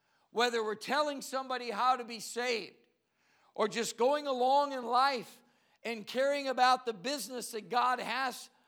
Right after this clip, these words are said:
for us in day-to-day life, our lives should reflect the Lord Jesus Christ and the fruit of the Spirit,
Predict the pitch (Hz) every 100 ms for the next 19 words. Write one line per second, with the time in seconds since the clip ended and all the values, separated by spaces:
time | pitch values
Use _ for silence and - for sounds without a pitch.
0 | _ - - 294 320 269 190 - - -
1 | - _ _ 190 180 233 240 226 214 220
2 | 208 202 190 139 - _ _ _ _ _
3 | _ _ _ 208 196 196 233 233 202 -
4 | 214 185 196 - 202 233 - 190 202 208
5 | 180 214 214 180 170 - 185 202 185 127
6 | - _ _ _ _ _ _ - 190 175
7 | - - 262 247 208 - - - 247 226